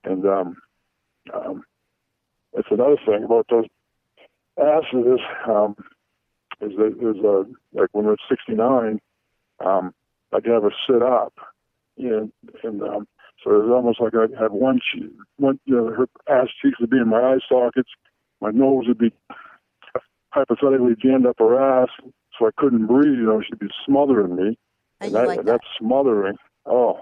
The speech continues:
Speaker 1: love that.
Speaker 2: Right.
Speaker 1: Love
Speaker 2: That's like
Speaker 1: that.
Speaker 2: a thing,
Speaker 1: And that,
Speaker 2: right?
Speaker 1: and that,
Speaker 2: That's like
Speaker 1: yes, it
Speaker 2: a
Speaker 1: is.
Speaker 2: thing that some people are into, right?
Speaker 1: Yep. Yes,
Speaker 2: Mm-hmm.
Speaker 1: it is. And it, so, so then, then, of course, when I couldn't breathe, and <laughs> okay, I have to take a breath now, I just push her back a little bit more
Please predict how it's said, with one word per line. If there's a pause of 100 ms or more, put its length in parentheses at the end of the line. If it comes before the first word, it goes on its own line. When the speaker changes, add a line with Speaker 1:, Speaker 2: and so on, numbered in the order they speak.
(240)
Speaker 1:
love
that. (300)
Speaker 2:
Right.
Speaker 1:
Love
Speaker 2:
That's
like
Speaker 1:
that.
Speaker 2:
a
thing,
Speaker 1:
And
that,
Speaker 2:
right?
Speaker 1:
and (120)
that, (580)
Speaker 2:
That's
like
Speaker 1:
yes,
it
Speaker 2:
a
Speaker 1:
is.
Speaker 2:
thing
that
some
people
are
into,
right? (1000)
Speaker 1:
Yep. (180)
Yes,
Speaker 2:
Mm-hmm.
Speaker 1:
it
is. (440)
And (120)
it,
so, (240)
so
then,
then,
of
course,
when
I
couldn't
breathe,
and
<laughs>
okay, (120)
I
have
to
take
a
breath
now, (320)
I
just (140)
push
her
back
a
little
bit
more